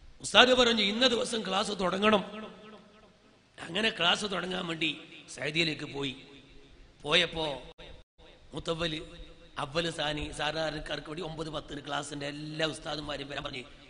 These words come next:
എം എ ഉസ്താദ് അധ്യക്ഷത വഹിച്ചു. എം എ ഉസ്താദിന്റെ അധ്യക്ഷതയിൽ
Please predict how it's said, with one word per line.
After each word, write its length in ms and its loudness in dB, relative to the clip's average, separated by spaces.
എം 260 -8
എ 40 -6
ഉസ്താദ് 340 -10
അധ്യക്ഷത 500 -12
വഹിച്ചു. 360 -12
എം 220 2
എ 40 12
ഉസ്താദിന്റെ 340 6
അധ്യക്ഷതയിൽ 920 0